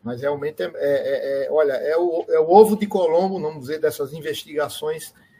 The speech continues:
é, é, diagnósticas de uma maneira geral. Eu acho que a engenharia diagnóstica, tá certo, com as suas ferramentas, dentro da sua simplicidade, ela consegue realmente a-, é, abraçar e dar um norte, né,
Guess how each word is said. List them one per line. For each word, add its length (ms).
é, 360
é, 180
diagnósticas 760
de 60
uma 100
maneira 320
geral. 360
Eu 100
acho 220
que 160
a 120
engenharia 460
diagnóstica, 600
tá 140
certo, 320
com 120
as 80
suas 220
ferramentas, 480
dentro 160
da 60
sua 200
simplicidade, 1000
ela 220
consegue 520
realmente 580
a-, 240
é, 240
abraçar 760
e 420
dar 320
um 160
norte, 400
né, 240